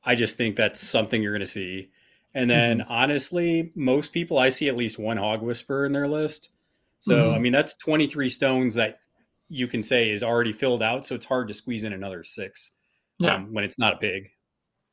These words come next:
Speaker 3: And Ulix too, I always bring, um, I almost always hire Swinehurst and Ulix too.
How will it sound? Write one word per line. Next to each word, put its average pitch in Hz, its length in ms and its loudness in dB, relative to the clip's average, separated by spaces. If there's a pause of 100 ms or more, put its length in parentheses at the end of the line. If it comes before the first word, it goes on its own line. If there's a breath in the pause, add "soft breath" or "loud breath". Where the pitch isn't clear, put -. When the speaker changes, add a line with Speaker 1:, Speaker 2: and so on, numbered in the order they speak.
(640 soft breath)
Speaker 3:
And 180 140 6
Ulix 196 260 12
too, 170 380 -4
I 151 60 6 (640)
always 151 560 2
bring, 139 640 -2
um, 127 560 -4 (500 soft breath)
I 175 100 10
almost 180 320 8
always 165 220 2
hire 160 400 6
Swinehurst 170 680 0
and 151 120 0
Ulix 156 280 0
too. 156 300 -4